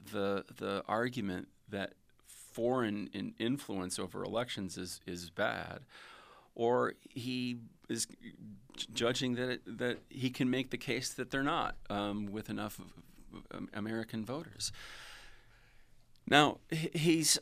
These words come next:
argue-, he has argued, uh, different things at different times. W-, w-, w-, at one point, he has argued that, um, you know, he, this isn't about the election. This is about corruption, right? And so his defenders have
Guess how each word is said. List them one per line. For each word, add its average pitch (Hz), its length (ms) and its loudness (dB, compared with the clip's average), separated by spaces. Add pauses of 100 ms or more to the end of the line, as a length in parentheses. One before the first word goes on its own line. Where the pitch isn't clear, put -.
argue-, 170 500 8
he 165 240 6
has 208 200 8
argued, 143 560 8 (140)
uh, 131 560 6
different 139 280 6
things 127 200 6
at - 60 0
different 110 220 0
times. 165 360 8
W-, 123 180 -2
w-, 110 380 -4
w-, 127 160 0
at 101 100 4
one 165 200 6
point, 123 280 4
he 123 80 2
has 113 140 4
argued 113 560 4
that, 113 300 4 (140)
um, 117 420 2 (320)
you 127 80 4
know, 117 220 4 (600)
he, 131 220 -6 (500)
this 127 180 0
isn't 127 240 0
about 160 320 4 (100)
the 95 100 -4
election. 85 400 0
This 127 140 -2
is 127 120 -2
about 127 260 2
corruption, - 720 -4
right? 113 260 -4
And 107 180 -4
so 110 180 0
his 104 180 -6
defenders 117 600 -2 (400)
have 95 360 2